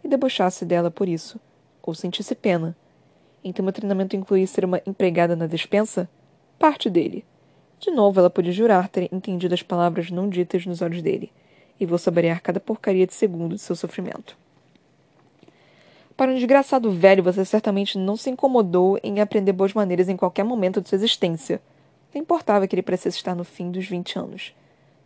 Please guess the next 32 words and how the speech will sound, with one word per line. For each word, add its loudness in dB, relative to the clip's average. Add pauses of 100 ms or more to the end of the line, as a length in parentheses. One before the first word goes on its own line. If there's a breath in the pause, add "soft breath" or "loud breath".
Por -20
que 2
deveria 8
desperdiçar 2
elogios 0
em -2
uma -4
criança -6
que -6
já -2
está -4
apaixonada -2
por -10
si -4
mesma? -6 (540 soft breath)
Somos -12
parentes, 2
sabe? 2 (1120 soft breath)
Temos 0
tanto 2
sangue 2
em 0
comum 2
quanto 2
eu 6
e 6
o 4
menino 0
do 2
chiqueiro 4
da 4
fortaleza. 0